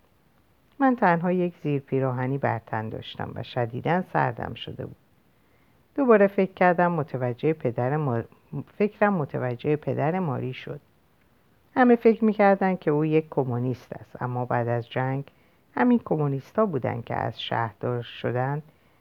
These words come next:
شهردار شدن او جلوگیری کردند و هر وقت که من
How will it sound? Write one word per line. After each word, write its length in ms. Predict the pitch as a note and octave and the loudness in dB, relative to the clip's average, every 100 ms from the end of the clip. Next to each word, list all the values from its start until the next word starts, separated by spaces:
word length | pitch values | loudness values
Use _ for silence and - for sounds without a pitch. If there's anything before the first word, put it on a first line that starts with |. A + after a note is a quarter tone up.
| _ _ _ | _ _ _
شهردار 480 | - C#3+ A#2+ C#3 B2+ | -6 -4 -4 -4 -4
شدن 400 | - B2+ B2+ B2+ | -2 -2 -2 -4
او 200 | C3+ E3 | -6 -4
جلوگیری 580 | C3+ B2 A#2 A#2 B2+ | -4 -2 -2 -2 -4
کردند 560 | B2+ A#2+ A2+ - - - | -4 -6 -6 -8 -14 -10
و 100 | A2+ | -4
هر 220 | A#2 A#2+ B2 | 0 0 0
وقت 280 | B2 - | -4 -6
که 100 | - | -6
من 240 | A#2+ B2 | -4 -4